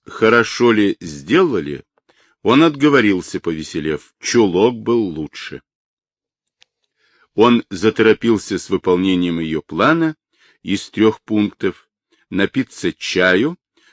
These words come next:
послать телеграмму в Тулу, отправиться на ночёвку в театр.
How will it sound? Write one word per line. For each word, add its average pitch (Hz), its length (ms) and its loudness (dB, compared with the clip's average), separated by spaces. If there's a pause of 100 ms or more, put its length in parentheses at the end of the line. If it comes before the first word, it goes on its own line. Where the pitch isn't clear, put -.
(120)
послать 120 500 -2
телеграмму 87 640 -2
в - 140 -20 (100)
Тулу, 92 460 -4 (460)
отправиться 131 920 0
на 104 120 -2
ночёвку 92 640 -4
в - 80 -18
театр. - 520 -12